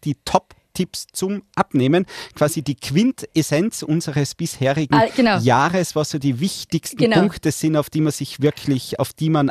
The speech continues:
Speaker 1: achten sollte, wenn man abnehmen will.
Speaker 2: Wenn man sich fünfundzwanzig Stunden Podcast ersparen will, hört euch diese Folge an. Nein, ich, wir haben natürlich viele andere spannende Details, hoffe ich auch. Trotzdem hier so meine Top-Tipps. Und ich habe da echt lang drüber nachgedacht. Und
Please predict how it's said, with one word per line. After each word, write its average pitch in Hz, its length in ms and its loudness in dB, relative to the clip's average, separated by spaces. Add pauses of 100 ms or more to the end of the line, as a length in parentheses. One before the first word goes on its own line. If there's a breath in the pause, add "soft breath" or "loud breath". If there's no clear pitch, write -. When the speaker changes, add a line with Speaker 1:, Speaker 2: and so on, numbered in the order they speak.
Speaker 1:
achten - 400 -2
sollte, 139 500 -2
wenn 113 160 2
man 120 160 0
abnehmen 101 600 -2
will. 104 80 4
Speaker 2:
Wenn 247 120 2
man 285 80 2
sich 277 180 -2
fünfundzwanzig 269 640 0
Stunden 247 320 0
Podcast 226 500 -2
ersparen 226 540 0
will, 254 340 0
hört 208 260 -2
euch 180 200 -4
diese 190 240 -6
Folge 123 380 -6
an. - 100 -18
Nein, 202 280 0
ich, 254 280 0
wir 254 140 4
haben 269 80 2
natürlich 254 240 0
viele 254 180 2
andere 226 240 2
spannende 226 320 0
Details, 220 360 -2
hoffe 220 140 -4
ich 208 140 -2
auch. 226 160 2
Trotzdem 247 260 0
hier 254 120 2
so 269 60 0
meine 233 220 -2
Top-Tipps. 247 560 -6 (440 loud breath)
Und 233 200 2
ich 240 160 -2
habe 226 220 0
da 220 280 2 (100)
echt - 240 -2
lang 269 180 4
drüber 240 220 0
nachgedacht. 208 720 -2
Und 233 200 -4